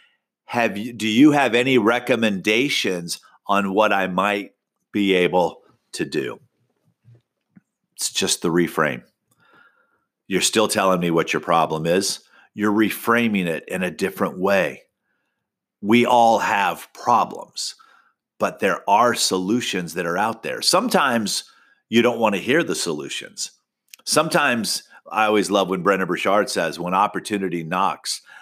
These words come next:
uh, it's usually hard work that answers." Everyone, I say everyone very broad, you know, how we do it. People think, some people think that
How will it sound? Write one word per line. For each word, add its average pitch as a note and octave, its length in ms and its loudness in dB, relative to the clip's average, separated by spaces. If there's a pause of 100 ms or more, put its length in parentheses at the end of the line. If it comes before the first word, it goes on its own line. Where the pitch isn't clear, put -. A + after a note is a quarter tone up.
(200)
uh, D#2 360 -4
it's F#2 220 -8
usually F2+ 320 -4
hard F2+ 320 0
work F2 340 2
that E2 160 0
answers." F#2+ 640 -2 (800)
Everyone, D3+ 720 2 (160)
I - 140 -14
say G2 240 -2
everyone F2 480 -2
very E2 260 0
broad, C#2 540 -2 (100)
you E2 140 -10
know, C#2+ 260 -8
how C#2 160 -6
we A#1+ 120 -6
do A1 200 -10
it. - 80 -18 (1600)
People F3 380 2
think, - 480 -2 (880)
some C3+ 240 0
people C3 300 2
think - 420 -8 (340)
that F2 600 -2